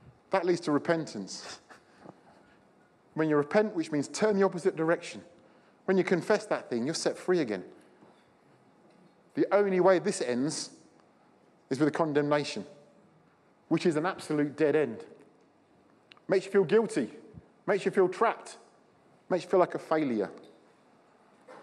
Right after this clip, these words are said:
But that's all he can do. The enemy has got no rights to condemn you because of what Jesus has done for us.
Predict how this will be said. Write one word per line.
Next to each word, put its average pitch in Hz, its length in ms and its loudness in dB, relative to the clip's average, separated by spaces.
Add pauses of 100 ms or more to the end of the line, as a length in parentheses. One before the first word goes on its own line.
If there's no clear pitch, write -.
(1300)
But - 80 -8
that's 220 160 2
all 190 120 2
he 165 80 4
can 143 200 -2
do. 175 240 2 (4000)
The 151 80 4
enemy 185 160 2
has 156 80 0
got 135 160 0
no 139 180 2
rights 131 640 -2 (1600)
to - 80 -8
condemn 113 380 -2
you 90 100 -8 (1500)
because 113 260 -4
of 127 100 0
what 120 140 -2
Jesus 113 380 -4
has 98 120 -10
done 101 240 -4
for - 260 -8
us. 92 280 -12